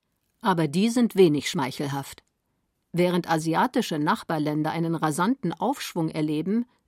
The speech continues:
ist die Volksrepublik weiterhin ein bitterarmes Bauernland. Vor dem entscheidenden Parteitag im Dezember neunzehnhundertachtundsiebzig schickt Deng die Kader ins prosperierende Ausland,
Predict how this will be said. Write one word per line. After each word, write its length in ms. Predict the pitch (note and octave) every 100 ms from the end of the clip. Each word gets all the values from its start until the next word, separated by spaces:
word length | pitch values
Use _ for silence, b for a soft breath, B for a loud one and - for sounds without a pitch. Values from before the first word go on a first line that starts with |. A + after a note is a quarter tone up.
| _
ist 200 | A3 -
die 80 | D3
Volksrepublik 880 | - A3 - C4 B3+ B3 A3+ -
weiterhin 540 | C#3 D#3 E3+ E3 F3 F3
ein 220 | D3+ C#3
bitterarmes 640 | E3+ E3 F3 D#3+ D3+ F#3+
Bauernland. 640 | - D3 C#3 C#3+ C#3+ D#3+ - _ _ _ _ _ b b b _
Vor 280 | - A#3 A#3
dem 180 | G#3+ G#3+
entscheidenden 760 | G3 F#3 G#3 A#3+ C#4+ A3 F3+ -
Parteitag 800 | D#3+ - G3 C4 - C#3+ E3+ B3
im 160 | D#3 C#3
Dezember 540 | - - F3+ G3+ G3+
neunzehnhundertachtundsiebzig 1700 | F3+ D#3+ E3 E3 D#3+ D3+ D3 - - E3 D3+ D#3+ D#3+ - G#3 G3+ - b b -
schickt 420 | - G3+ - -
Deng 240 | E3 G3
die 120 | F#3+ C#3+
Kader 560 | - D#3 D#3+ E3+ F3 D#3+
ins 180 | D#3
prosperierende 840 | - A3 - E3+ D#3+ F#3 F#3 F#3+ -
Ausland, 500 | A#3+ - E3 C3